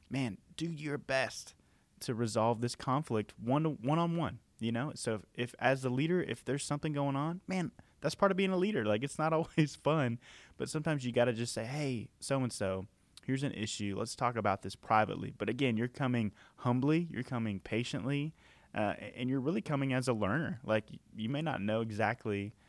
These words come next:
why they responded a certain way or, or why they're wired this way. You may have a good idea because they're in community with you, uh, but, but everyone's dealing with something. So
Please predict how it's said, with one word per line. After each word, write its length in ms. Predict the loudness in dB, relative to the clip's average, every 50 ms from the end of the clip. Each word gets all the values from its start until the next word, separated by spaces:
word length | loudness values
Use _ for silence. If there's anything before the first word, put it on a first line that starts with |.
| _ _ -20 -20 _ -2
why 160 | 0 0 2
they 140 | 2 0 0
responded 520 | 0 -2 -4 -4 -4 -4 -2 -2 -4 -6
a 20 | -8
certain 360 | -8 -6 -6 -6 -4 -4 -4
way 320 | -4 -4 -4 -4 -4 -6 -8
or, 280 | -8 -6 -6 -6 -6 -6
or 120 | -4 -4 -4
why 280 | -2 -2 -2 -2 -2
they're 140 | -2 -2 -2
wired 400 | -2 -2 -2 -2 -2 -2 -2 -4
this 200 | -6 -8 -8 -8
way. 180 | -8 -8 -6 -4
You 120 | -2 0
may 80 | 2 2
have 160 | 2 2 2
a 40 | 0
good 120 | 2 2
idea 380 | 2 2 2 2 0 0 0 0
because 460 | -2 -4 -6 -6 -6 -6 -8 -8 -8 -6
they're 140 | -4 -2 -2
in 80 | -4
community 500 | -4 -6 -4 -2 -2 -2 -2 -2 -2 -2
with 220 | -2 -4 -4 -4 -4
you, 140 | -4 -6 -6 -10 _ _ _ _ -20 _ _ _ _ _ -6
uh, 140 | -4 -2 0
but, 280 | 2 2 2 0 0 -4 _ -8 -6
but 140 | -4 -2 0
everyone's 420 | 0 0 -2 -2 -2 -2 -4 -2
dealing 240 | -2 -2 0 0 0
with 120 | -2 -2
something. 420 | -2 -2 -4 -4 -2 -4 -6 -6 -6 -2
So 280 | 2 4 4 4 2